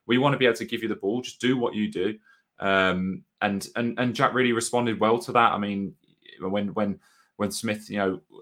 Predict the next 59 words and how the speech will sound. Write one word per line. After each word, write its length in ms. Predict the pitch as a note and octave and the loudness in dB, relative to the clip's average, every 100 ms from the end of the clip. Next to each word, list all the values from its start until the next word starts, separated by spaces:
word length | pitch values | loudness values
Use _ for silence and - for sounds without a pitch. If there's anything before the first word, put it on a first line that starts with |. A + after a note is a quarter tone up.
| - | -8
eventually 400 | G2 G2 F#2+ G2 | -4 -4 -4 -6
got 140 | F2+ | -6
the 60 | - | -6
sack 260 | - F#2+ | -6 -6
at 80 | - | -6
Villa, 280 | F#2 F2+ F2 | -6 -4 -4
Dean, 400 | E2 C#2 G2+ F#2 - | -8 -6 -6 -6 -8
um, 340 | F#2+ F#2 F2+ - | -6 -6 -8 -8
Jack 220 | G#2 - | -8 -6
Grealish 300 | G#2 F#2+ F2+ | -4 -4 -4
was, 160 | F#2 F2 | -10 -6
was 180 | F#2+ F2+ | -6 -4
one 180 | G2 | -4
of 60 | F#2+ | -4
the 60 | F2+ | -4
players 380 | G#2 F#2+ F2+ | 0 0 0
who 160 | F2+ E2+ | -2 -4
spoke 360 | - G#2 F#2 F#2 | -2 0 0 -2
out. 120 | E2+ | -2
He's 100 | F2+ | -2
not 120 | B2+ | -4
even 140 | F#2 | -4
at 60 | F2 | -8
the 60 | E2 | -6
club 200 | F#2+ F#2+ | -6 -4
anymore, 420 | F#2+ F#2+ F#2 - _ _ _ - | -2 -4 -4 -8 _ _ _ -2
um, 400 | F#2 F2+ F2+ F2+ | 4 6 4 0
on 160 | F#2 F2+ | -6 -8
Twitter, 540 | - F2+ - F#2 F2+ | -6 -6 -2 0 0
and, 160 | F2+ E2 | -2 -6
and, 280 | E2+ F2+ E2+ | -6 -8 -6
and, 220 | F2+ E2 _ _ _ - | -8 -10 _ _ _ -6
and 100 | F#2+ | -4
he 160 | G2 | -2
was, 220 | F#2+ F#2 | -2 -4
he 160 | - G2+ | -4 -6
was 160 | F#2 F2 | -6 -6
one 140 | F#2 | -4
who 120 | F2+ | -2
obviously 260 | F#2 - - | -2 -4 -12
credits 420 | - F#2+ F2+ - | -4 -2 -2 -2
a 40 | |
lot 120 | F#2+ C#2 | -2 -4
of 80 | |
his 180 | G2 G2 | -4 -10
success 340 | - - G#2 - | -10 -8 -8 -8
to 100 | G2+ | -8
him 160 | G2 | -6
as 100 | F#2+ | -6
well. 260 | F2+ G2+ A2 | -2 0 0
So 220 | - G#2+ | 0 0
I 20 | |
think 160 | - E3+ | 0 0
it's 140 | A2+ | -2
fairly 320 | - A#2+ G2+ F#2+ | 2 4 6 4
obvious, 400 | G#2+ D#3 D3 A#2 | 4 0 0 -2
you 60 | |
know, 140 | F#2 F2+ _ _ _ - | -4 -6 _ _ _ -4
that 160 | G#2+ | -2